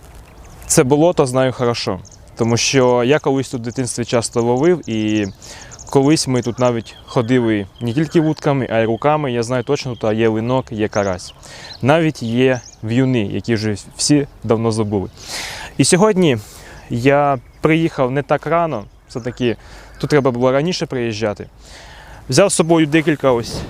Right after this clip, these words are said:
махових вудок, десь два гачка, десь один гачок. І постараємося сьогодні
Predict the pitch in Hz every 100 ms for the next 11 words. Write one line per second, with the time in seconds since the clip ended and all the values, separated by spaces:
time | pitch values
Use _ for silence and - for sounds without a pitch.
0 | - - 143 156 147 151 127 123 - -
1 | - - - - - 139 196 170 131 -
2 | _ _ - - _ _ _ - - -
3 | - - - - - - 131 151 123 151
4 | 170 160 - 131 110 117 120 131 156 127
5 | - 117 - - 139 147 - 156 170 160
6 | 139 127 - 127 143 131 131